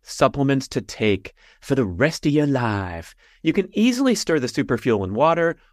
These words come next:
or make a delicious smoothie every day. I'm certain that you're going to love the pleasant, light, natural vanilla bean and cocoa bean flavors. So try some on Amazon today. It's a huge hit with dozens of five-star reviews.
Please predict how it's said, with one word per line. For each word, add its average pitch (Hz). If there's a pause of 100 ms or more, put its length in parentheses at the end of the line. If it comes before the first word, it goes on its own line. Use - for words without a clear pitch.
or 214
make 143
a 131
delicious 110
smoothie 156
every 135
day. 123 (260)
I'm 123
certain 170
that 120
you're 135
going 156
to 180
love 139 (180)
the 135
pleasant, 135 (180)
light, 117 (100)
natural 117 (360)
vanilla 156
bean 101 (200)
and 135
cocoa 139
bean 98
flavors. 165 (220)
So 120
try 139
some 127
on 101 (140)
Amazon 110
today. 107
It's -
a 104
huge 165
hit 117
with -
dozens 123
of 107
five-star 104
reviews. 101